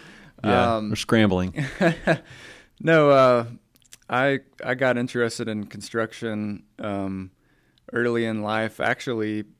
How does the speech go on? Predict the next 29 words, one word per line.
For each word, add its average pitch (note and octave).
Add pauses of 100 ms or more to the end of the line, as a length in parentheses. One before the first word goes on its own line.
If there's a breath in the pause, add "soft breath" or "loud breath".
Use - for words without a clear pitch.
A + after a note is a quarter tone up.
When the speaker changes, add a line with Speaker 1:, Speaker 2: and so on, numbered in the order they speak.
(460)
Speaker 2:
through A2
being G#2+
exposed -
to G#2+
it G#2 (140)
on G#2
mission G#2+
trips. - (500 soft breath)
Um, G2
that G2+
was G2+
really G#2+
my G2+
first G#2+
exposure G2+
to, G2+ (600 soft breath)
uh, F#2+
hands-on G#2
construction, G#2 (200)
uh, G2
going G2+
on G2
several G2
trips -
in G2
high G#2+
school G2+
and F#2+
college, G2+